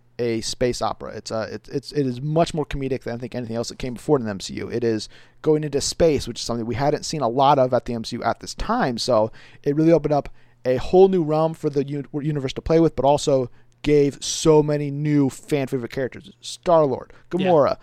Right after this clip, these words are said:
Speaker 1: Rocket, Drax, Groot, Nebula. Um,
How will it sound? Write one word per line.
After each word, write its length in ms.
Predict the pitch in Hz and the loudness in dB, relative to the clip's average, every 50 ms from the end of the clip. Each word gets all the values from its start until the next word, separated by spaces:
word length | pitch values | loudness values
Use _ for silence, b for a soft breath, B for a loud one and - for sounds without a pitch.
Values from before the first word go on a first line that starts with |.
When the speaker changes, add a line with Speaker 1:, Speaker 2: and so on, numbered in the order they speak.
| B B B B B B _ _ - | B B B B B B _ _ -2
Speaker 1:
Rocket, 500 | 170 190 185 170 160 - 123 90 - _ _ _ _ _ | 2 4 4 4 4 0 -6 -12 -12 _ _ _ _ _
Drax, 560 | - - 202 196 170 101 - - - - - _ _ - | -2 2 4 4 4 4 2 -2 -10 -12 -12 _ _ -12
Groot, 420 | - 185 202 220 190 143 - - - _ _ | -6 -2 2 4 4 4 2 0 -14 _ _
Nebula. 560 | - 208 247 247 226 185 175 139 107 82 73 - b b b b b | -6 -2 0 0 0 0 -2 -2 -2 -4 -6 -8 b b b b b
Um, 540 | 120 127 123 120 120 120 120 123 120 120 | -2 -2 0 0 0 -2 -4 -6 -10 -14